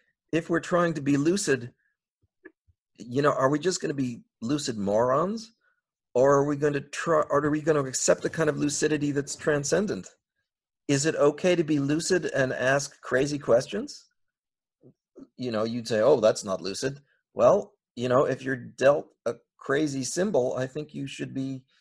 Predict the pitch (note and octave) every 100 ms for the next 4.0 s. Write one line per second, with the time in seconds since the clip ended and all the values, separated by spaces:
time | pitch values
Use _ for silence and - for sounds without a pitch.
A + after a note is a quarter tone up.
0 | _ _ _ _ _ _ G#2+ B2 B2 C3+
1 | D3 D3+ - B2+ D3 A#3 A#3+ D3 F#2 -
2 | - _ _ _ A2 G#2 F#2+ F#2 _ -
3 | - - C3 B2+ C#3+ C#3 C3+ B2 A#2+ -